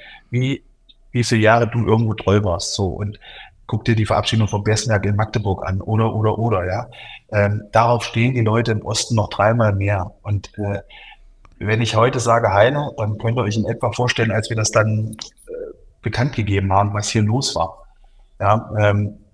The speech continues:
Sport, äh, Bild am Sonntag, acht Millionen Auflage. Äh, wir haben, äh, innerhalb von zwei Stunden, äh, sind unsere Follower auf Instagram und Facebook sowas von gestiegen.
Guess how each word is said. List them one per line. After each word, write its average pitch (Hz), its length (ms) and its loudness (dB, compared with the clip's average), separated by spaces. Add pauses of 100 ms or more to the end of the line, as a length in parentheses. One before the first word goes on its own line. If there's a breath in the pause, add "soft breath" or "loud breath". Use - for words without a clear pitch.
(120)
Sport, - 440 -6
äh, 104 140 2
Bild 113 240 2
am 104 140 4
Sonntag, 110 420 2
acht 98 220 -4
Millionen 110 260 2
Auflage. 92 640 -2
Äh, 98 340 -2
wir 95 120 2
haben, 104 360 -2
äh, 101 240 -2 (360 loud breath)
innerhalb 104 300 2
von 101 140 -6
zwei 107 220 4
Stunden, 113 540 -2
äh, 101 340 2
sind 110 220 -6
unsere 104 520 -2 (380 loud breath)
Follower 107 760 2
auf - 140 -4
Instagram 104 640 0
und 101 240 -6
Facebook 110 380 -2
sowas 117 240 0
von 104 180 -4
gestiegen. 110 520 -4